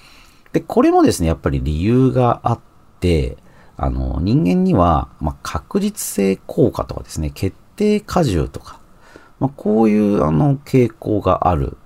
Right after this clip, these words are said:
んですよね。これ、あの、ダニエル・カーネマンっていうですね、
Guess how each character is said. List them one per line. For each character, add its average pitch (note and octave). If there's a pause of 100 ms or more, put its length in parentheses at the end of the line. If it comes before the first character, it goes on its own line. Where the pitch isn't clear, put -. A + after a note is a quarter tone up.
(180)
ん -
で -
す -
よ -
ね。 B2+ (640)
こ -
れ、 C3+
あ C3
の、 B2
ダ G2+
ニ E3+
エ A#3
ル・ A#3+
カ -
ー -
ネ F#3+
マ E2
ン C2+
っ -
て -
い C2+
う -
で A1
す -
ね、 C#2